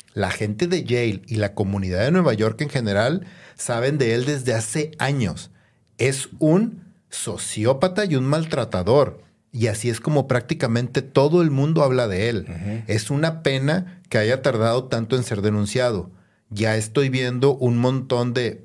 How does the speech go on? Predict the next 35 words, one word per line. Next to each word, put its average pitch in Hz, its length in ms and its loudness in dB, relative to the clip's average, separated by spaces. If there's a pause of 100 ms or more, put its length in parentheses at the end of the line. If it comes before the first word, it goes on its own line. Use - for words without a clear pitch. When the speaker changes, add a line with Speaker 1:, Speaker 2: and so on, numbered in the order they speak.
(160)
Speaker 1:
'¿por 113 240 2
qué 117 120 0
no 123 120 2
hiciste 135 520 -4
nada?' 120 540 -2 (220)
Speaker 2:
Ujú. 104 100 -12 (240)
Speaker 1:
que 113 80 0
le 98 80 0
están 95 240 -4
mencionando 107 480 0
a 120 60 2
él". 113 180 -4 (300)
Y 110 140 -4
él 107 100 2
dice, 104 400 -4
"Amigos, 104 540 -2 (380)
la 95 140 -4
gente 101 360 -4
lo 131 100 0
ha 120 60 0
intentado. 113 760 0 (220)
Al 101 160 0
final 107 480 0
hacía 110 400 -4
falta 110 340 0
una 110 340 2
víctima 98 680 -4
que 92 120 -8
lo 87 120 -4
denunciara. 87 800 -4 (560)
Es 92 260 -4
a 117 60 0
la 117 120 2
vez 110 180 0
horrible 123 600 2